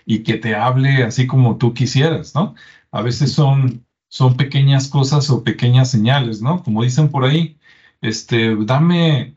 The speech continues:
dame una señal", ¿no? Y de repente te acuerdas de la persona o en el sueño te aconseja algo y pues ahí tú descúbrele qué te está tratando de decir. No todos te lo van a poner así,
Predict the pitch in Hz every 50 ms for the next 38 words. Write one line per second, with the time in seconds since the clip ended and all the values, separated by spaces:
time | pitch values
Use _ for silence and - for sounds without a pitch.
0 | _ - 131 104 117 131 147 151 151 151 151 156 156 151 - 127 113 123 143 147
1 | 135 117 123 151 170 165 147 117 110 107 - - 120 120 123 151 135 139 120 -
2 | - 120 120 117 127 131 127 123 107 101 98 - - 101 95 - - 131 135 139
3 | 143 143 139 135 135 135 135 127 113 107 107 101 101 101 98 90 - 123 123 120
4 | 120 123 123 123 113 - - - _ - - _ _ _ _ _ 110 110 104 101
5 | - - 110 107 101 - 127 123 123 - 120 117 113 117 131 143 143 143 139 143
6 | 143 147 147 147 - - - _ _ - 113 107 104 - 120 110 - - 117 113
7 | 123 147 175 170 - 165 147 143 143 147 151 151 151 139 127 110 104 101 - -
8 | - 131 127 143 139 131 120 110 - - 113 - 131 123 - 123 117 117 - 127
9 | 120 113 - 110 110 113 117 123 120 113 104 95 90 - - 196 208 - - _
10 | _ - _ _ _ _ - 107 110 120 123 123 127 127 127 127 127 - - 117
11 | 104 104 98 101 107 110 117 123 127 - 113 104 107 117 120 120 - - 135 120
12 | 123 120 113 -